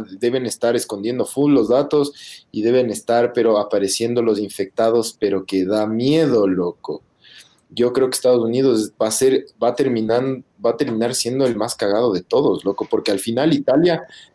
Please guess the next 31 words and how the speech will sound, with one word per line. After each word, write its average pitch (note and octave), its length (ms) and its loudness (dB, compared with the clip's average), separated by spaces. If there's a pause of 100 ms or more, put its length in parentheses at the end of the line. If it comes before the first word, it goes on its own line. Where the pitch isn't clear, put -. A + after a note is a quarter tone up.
(100)
Italia D3+ 400 0
con A#2 160 2
esta B2+ 200 -2
huevada C3+ 440 2
que, G2 240 0
que, G2 280 0
que G#2+ 140 -2
los G2+ 140 -2
manes A#2+ 240 -2
se G#2 80 -4
pusieron B2 380 -4
en A2+ 80 -4
cuarentena G2 440 -2
y - 60 -8
todo, C#3+ 440 2 (140)
va A2+ 120 2
a - 100 -8
parar. B2 400 0 (280)
O - 40 -16
sea, A2 220 -2
sí - 200 -2
va, C#3 140 2
y, A#2+ 140 2
y A#2 140 0
España C3 360 -2
también A#2+ 320 -2
ya A2+ 160 0
va A2 260 -2
a A2+ 80 -4
parar, D3+ 320 0 (420)
eh, G#2 680 0